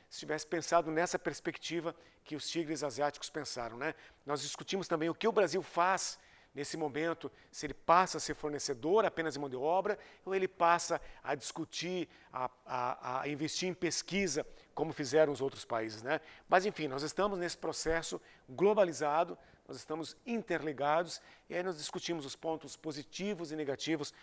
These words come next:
da global-, da globalização, né? Ah, e aqui tem a charge, enfim, umas imagens que retratam sobre isso, né? É aqui, né, nessa charge. Como é bom viver em um mundo globalizado,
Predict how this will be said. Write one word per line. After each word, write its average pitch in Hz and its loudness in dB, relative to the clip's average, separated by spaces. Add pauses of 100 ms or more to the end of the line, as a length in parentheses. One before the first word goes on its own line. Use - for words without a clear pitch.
(160)
da 143 6
global-, 151 4
da 131 2
globalização, 123 2
né? 156 2 (1200)
Ah, 143 6 (240)
e 143 4
aqui - 0
tem 135 2
a 143 4
charge, 135 8
enfim, 139 -6
umas 123 -4
imagens 131 4 (340)
que - -10
retratam 131 4
sobre 123 -4
isso, 156 -4
né? 139 -2 (300)
É 110 -6
aqui, 131 -6
né, 127 2
nessa 123 -4
charge. 147 6 (340)
Como 190 6
é 180 8
bom 180 6
viver 175 2
em 165 -2
um 160 0
mundo 165 -2
globalizado, 147 6